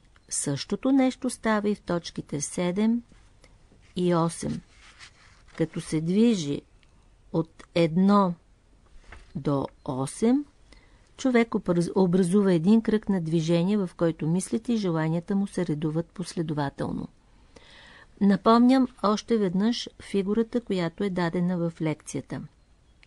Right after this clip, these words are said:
Един кръг, една окръжност, пресечена от една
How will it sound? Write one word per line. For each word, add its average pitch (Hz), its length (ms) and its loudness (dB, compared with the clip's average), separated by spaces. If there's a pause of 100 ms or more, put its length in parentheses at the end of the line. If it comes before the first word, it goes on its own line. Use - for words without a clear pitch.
(1300)
Един 185 460 4 (840)
кръг, - 380 -2
една 175 380 0
окръжност, 156 1040 -2 (720)
пресечена 208 680 0
от 170 140 -6
една 185 340 -2